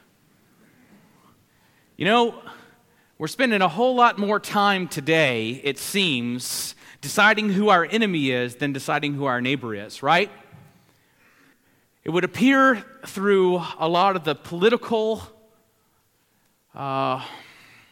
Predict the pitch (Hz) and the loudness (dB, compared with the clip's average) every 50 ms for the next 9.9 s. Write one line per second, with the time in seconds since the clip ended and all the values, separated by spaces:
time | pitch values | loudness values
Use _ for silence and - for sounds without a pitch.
0 | _ - - _ _ - - 170 180 190 170 156 - - 202 202 208 - - 214 | _ -20 -20 _ _ -12 -8 -6 -4 -4 -4 -6 -4 -2 -2 -2 -2 -2 -6 -6
1 | 202 196 190 160 175 185 170 180 165 147 - - 208 202 202 196 190 185 170 160 | -4 -4 -4 -6 -6 -6 -6 -6 -8 -6 -4 -2 -2 0 0 -2 -2 -4 -6 -12
2 | - - _ _ _ _ _ _ _ _ _ _ - - 165 147 143 139 156 185 | -18 -20 _ _ _ _ _ _ _ _ _ _ -10 -8 -4 -4 -2 -2 -2 -2
3 | 214 220 208 220 214 202 202 196 190 - - - - - _ _ _ _ - - | -2 0 0 2 4 4 4 2 0 -2 -6 -18 -20 -20 _ _ _ _ -10 -8
4 | 147 131 - - 202 202 202 202 - 196 185 180 180 185 175 180 175 180 180 175 | -8 -6 -2 0 0 2 0 0 -2 -4 -4 -4 -4 -2 0 2 2 2 2 0
5 | 170 - - - - - _ - 165 180 220 247 277 220 190 - - 262 277 233 | -2 -8 -16 -20 -20 -12 _ -6 -2 0 2 2 2 2 0 -2 -2 -2 -2 0
6 | 233 226 220 208 214 190 214 202 190 170 165 196 196 170 160 160 160 185 208 208 | 2 4 4 4 2 2 2 2 0 2 0 0 2 2 2 0 -2 -2 -2 -2
7 | 214 220 208 - 214 208 208 214 214 214 208 185 147 165 165 170 190 175 175 190 | -2 -2 -2 -2 -2 0 0 0 0 0 -2 -2 -2 -4 -4 -4 -4 -4 -6 -6
8 | 165 156 175 185 180 156 175 160 151 165 160 160 156 - 160 156 143 - - 156 | -6 -4 -4 -4 -4 -6 -8 -8 -4 -2 -2 -2 -2 -4 -6 -8 -8 -8 -8 -6
9 | 151 143 143 147 156 147 139 127 120 110 107 110 117 - - - - - | -4 -4 -4 -2 -2 -2 -2 -4 -4 -6 -8 -12 -14 -14 -14 -14 -16 -16